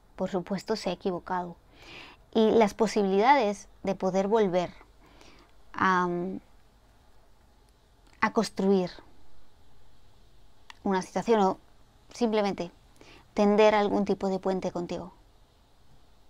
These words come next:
Pero también veo una persona como muy determinada, especialmente para algunos de vosotros,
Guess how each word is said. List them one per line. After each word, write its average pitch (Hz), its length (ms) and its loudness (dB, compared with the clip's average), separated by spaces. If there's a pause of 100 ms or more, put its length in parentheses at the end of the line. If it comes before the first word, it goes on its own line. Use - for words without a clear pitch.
(1300)
Pero 214 220 8
también 196 360 2
veo 277 140 8
una 262 180 4
persona 202 380 -2
como 185 220 0
muy 190 140 2
determinada, 208 600 2
especialmente 185 800 -4
para 175 180 0
algunos 196 380 0
de 208 60 0
vosotros, 196 600 -6